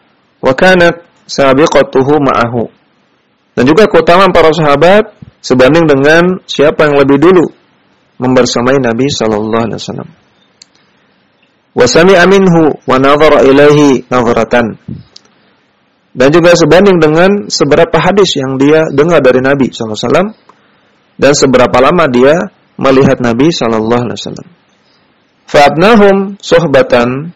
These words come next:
wa afdalu minal qarni alladhi lam yarauhu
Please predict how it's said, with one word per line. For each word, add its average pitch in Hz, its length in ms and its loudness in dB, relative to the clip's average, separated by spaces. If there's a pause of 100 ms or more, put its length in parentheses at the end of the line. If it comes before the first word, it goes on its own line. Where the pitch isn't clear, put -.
(120)
wa 151 260 2
afdalu 156 400 2
minal 147 320 -2
qarni 147 380 -2
alladhi 131 540 0
lam 151 580 -2
yarauhu 147 580 2